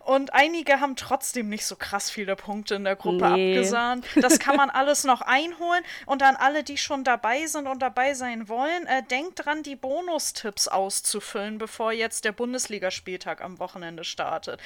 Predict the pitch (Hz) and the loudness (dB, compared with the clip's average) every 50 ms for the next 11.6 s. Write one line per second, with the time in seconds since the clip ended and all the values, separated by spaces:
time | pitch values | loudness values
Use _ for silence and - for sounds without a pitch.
0 | - - - - 208 220 240 233 - 247 214 - 175 170 175 175 175 175 175 190 | -16 -8 -2 -2 0 0 0 -2 -2 -4 -2 0 2 2 2 4 2 0 -2 -4
1 | 214 208 208 226 226 190 226 226 226 208 220 - - 196 196 196 202 226 226 - | -10 -10 -8 -8 -2 4 4 4 6 4 0 -4 -2 2 2 4 4 4 0 -2
2 | - 220 190 165 175 190 190 - 196 185 170 180 175 180 185 - 220 202 - 190 | 2 2 2 2 0 -4 -6 -6 -6 -4 -2 -2 -2 -2 0 -2 -2 0 2 0
3 | 196 196 - - - 185 180 180 180 180 160 175 - - - 165 170 180 202 185 | 0 0 -4 -6 -6 -6 -8 -8 -8 -10 -10 -12 -12 -8 -6 -6 -4 -4 -6 -8
4 | - - - 170 165 165 180 190 - - - - - - - - - 214 214 208 | -8 -8 -8 -6 -4 -4 -6 -6 -8 -10 -12 -14 -16 -16 -12 -4 -2 0 0 0
5 | 208 208 196 - - 202 - - 285 240 - 254 254 - - 277 262 254 247 247 | 0 -2 -4 -4 -4 -2 0 -2 -2 -2 -4 -6 -6 -6 -4 -4 -2 -2 -2 -2
6 | - - - 254 269 285 294 - 294 277 269 - 285 254 233 247 - - 233 247 | -2 -6 -4 -4 -4 -4 -4 -2 -2 -2 -2 0 0 0 0 -2 -2 0 0 0
7 | 269 - - 285 156 240 247 247 254 233 233 247 - - 233 220 233 294 - - | 0 2 0 0 0 0 -2 -2 -4 -6 -6 -8 -4 -2 -2 0 0 -2 -2 -4
8 | - - 302 - - 196 185 180 190 196 - 202 196 - 233 208 202 214 196 202 | -8 -10 -10 -4 -2 -4 -2 -2 -6 -10 -10 -10 -10 -10 -12 -10 -8 -8 -6 -6
9 | 202 196 196 208 208 202 196 190 - - - - _ - - 208 190 - 196 196 | -6 -6 -6 -8 -6 -4 -4 -4 -6 -10 -20 -20 _ -8 -4 -4 -4 -4 -6 -6
10 | 214 233 214 196 175 - 185 - 160 156 - 147 135 - - - - - 143 147 | -6 -6 -6 -8 -10 -10 -12 -12 -8 -4 -4 -4 -4 -4 -8 -10 -12 -14 -12 -14
11 | - - - - - 165 - - 160 170 180 226 | -14 -14 -14 -14 -12 -12 -10 -10 -10 -12 -12 -16